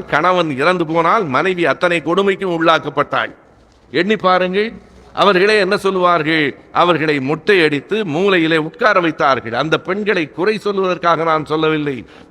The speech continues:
உண்மையாக பெரியாருக்கு யார் மிகுந்த நன்றி உடையவர்களாக இருக்க வேண்டும் என்றால், பார்ப்பனர்களாக பிறந்த பெண்கள் தான் நம்மை விட கூடுதல் நன்றி உடையவர்களாக இருக்க வேண்டும். அத்தனை பெரிய கொடுமைகளுக்கு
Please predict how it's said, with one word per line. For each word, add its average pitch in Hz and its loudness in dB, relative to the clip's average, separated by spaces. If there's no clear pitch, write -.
உண்மையாக 170 0
பெரியாருக்கு 170 2
யார் 196 2
மிகுந்த 170 -4
நன்றி 147 -2
உடையவர்களாக 180 2
இருக்க 160 -4
வேண்டும் 151 0
என்றால், 143 4
பார்ப்பனர்களாக 156 2
பிறந்த 139 0
பெண்கள் 180 0
தான் 151 4
நம்மை 180 2
விட 202 2
கூடுதல் 175 2
நன்றி 160 -2
உடையவர்களாக 147 0
இருக்க 131 -2
வேண்டும். 170 0
அத்தனை 185 0
பெரிய 160 -4
கொடுமைகளுக்கு 175 0